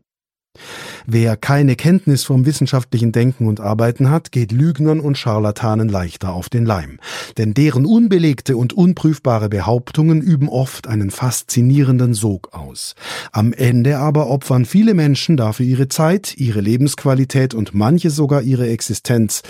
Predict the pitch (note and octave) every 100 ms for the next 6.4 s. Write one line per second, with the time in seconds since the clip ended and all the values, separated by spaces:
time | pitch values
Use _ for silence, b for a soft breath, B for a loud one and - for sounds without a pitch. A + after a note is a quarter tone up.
0 | B B - A2 A2+ G#2 A#2 G2+ G2 A2
1 | F#2+ A2 A2 C#3+ D3 C3+ F#2+ F2 - F2
2 | C#2 B1+ - C#3 A#2+ G#2+ - B2+ - _
3 | _ _ _ _ _ _ _ - C3+ G3+
4 | G3+ G#3 G3 C#3 B2 G3+ G#3 G3+ F3 D#3
5 | D3+ C#3+ C3 A2+ - A2 A2 G#2 G2 A#2+
6 | B2+ G2+ G#2